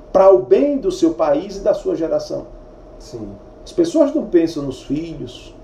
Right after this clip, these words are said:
Speaker 1: Peraí, pastor Joanã votou como em um benefício pra população, em um auxílio. Como foi que ele votou?
Speaker 2: É, não acompanha, não, né?
Speaker 1: Não acompanha.
Speaker 2: Não acompanha.
Speaker 1: É assim, eu vou votar nele, porque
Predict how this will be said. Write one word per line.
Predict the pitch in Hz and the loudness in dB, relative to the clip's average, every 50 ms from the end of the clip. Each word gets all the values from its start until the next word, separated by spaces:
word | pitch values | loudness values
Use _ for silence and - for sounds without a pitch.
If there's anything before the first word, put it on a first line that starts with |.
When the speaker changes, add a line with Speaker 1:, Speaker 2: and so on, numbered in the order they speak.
| - - - - | -20 -16 -6 -2
Speaker 1:
Peraí, | - 127 117 - - - - - - - - - - - - - - - | 4 4 4 4 2 -4 -10 -18 -20 -20 -20 -20 -20 -20 -20 -16 -6 -2
pastor | - 147 - 226 190 | -2 -2 0 -2 -2
Joanã | 220 233 220 220 226 226 220 | 0 0 0 0 -2 -4 -4
votou | - 233 240 233 233 - 240 - - | 0 0 0 0 2 0 0 0 0
como | - - 196 196 202 202 208 220 247 254 269 - - - - - - - - - - - - - - | 0 2 4 4 4 2 -2 -4 -6 -8 -10 -10 -14 -20 -20 -20 -20 -20 -20 -20 -20 -20 -20 -12 -4
em | 165 175 196 202 | -2 -2 -2 0
um | 190 - | 2 2
benefício | 196 196 196 190 175 - - 190 175 - - 185 | 2 4 4 0 0 -2 -4 -10 -10 -8 -10 -6
pra | - 160 165 | -2 -2 -2
população, | - - 165 160 - 151 156 147 143 - - 143 120 107 107 - - | -2 -2 -6 -6 -4 -4 -4 -4 -4 -4 -6 -6 -6 -6 -12 -8 -4
em | 170 170 180 180 | -2 -2 0 0
um | 185 | -2
auxílio. | 185 185 - - - 196 180 147 123 107 104 - - - - - - - - | -2 -4 -4 -8 -8 -6 -4 -4 -4 -6 -12 -14 -16 -20 -20 -20 -14 -6 -4
Como | - - 151 | -4 -2 0
foi | - 226 180 | 0 0 0
que | 160 - | 0 0
ele | 156 135 | -4 -4
votou? | 123 135 127 - - 113 110 107 - - - - 127 | -2 -2 -4 -4 -4 -10 -10 -10 -14 -20 -20 -20 -18
Speaker 2:
É, | 117 104 101 | -16 -14 -12
não | 107 110 110 123 127 | -10 -10 -8 -8 -8
acompanha, | - - - 147 147 143 127 113 110 107 101 | -10 -8 -10 -10 -10 -8 -10 -10 -10 -10 -12
não, | 101 101 101 - 104 104 | -14 -16 -16 -16 -16 -12
né? | - - | -10 -6
Speaker 1:
Não | 143 151 175 196 202 208 | -2 4 4 4 6 4
acompanha. | 190 196 - 185 - - 139 139 123 110 | 2 2 0 0 0 -2 -6 -6 -6 -6
Speaker 2:
Não | 107 101 | -8 -12
acompanha. | - - - - - - - - - - - | -14 -18 -20 -20 -20 -20 -20 -20 -14 -4 0
Speaker 1:
É | 143 175 | 2 4
assim, | 202 - - - 135 110 98 - - - - - - - | 2 2 0 -10 -12 -12 -12 -14 -18 -20 -18 -16 -12 -8
eu | 131 120 | -6 -4
vou | 127 135 - | -4 -2 -2
votar | 131 120 - - 110 110 | -2 -2 -2 -2 -6 -6
nele, | 110 104 104 107 123 151 175 233 262 269 - - - - - - - - - | -6 -6 -4 -2 -2 -2 -2 -4 -8 -10 -12 -16 -20 -20 -20 -20 -20 -12 -6
porque | 131 131 - - - - 127 131 131 127 127 123 123 123 120 120 | -4 -4 -4 -4 -10 -8 -6 -6 -4 -4 -4 -6 -6 -6 -8 -8